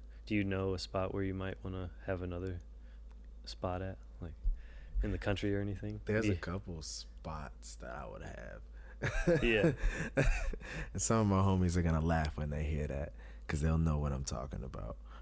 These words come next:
Speaker 2: <laughs> But, uh, yeah, there's a f-,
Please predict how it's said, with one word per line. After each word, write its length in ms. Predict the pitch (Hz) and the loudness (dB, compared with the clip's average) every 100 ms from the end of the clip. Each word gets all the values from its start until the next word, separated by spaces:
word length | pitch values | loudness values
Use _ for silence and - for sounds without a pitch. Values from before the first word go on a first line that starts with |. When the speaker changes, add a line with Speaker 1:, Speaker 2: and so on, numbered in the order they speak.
| - | -4
Speaker 2:
<laughs> 320 | - - - 95 | -2 0 0 0
But, 380 | 80 76 71 | 2 2 0
uh, 280 | 65 58 57 - - - - - - - - - - - - - - | -2 -4 -6 -8 -12 -14 -14 -14 -16 -16 -16 -16 -16 -14 -14 -10 0
yeah, 260 | 104 101 | 4 4
there's 180 | 92 98 | 4 4
a 20 | 92 | 2
f-, 160 | - | -4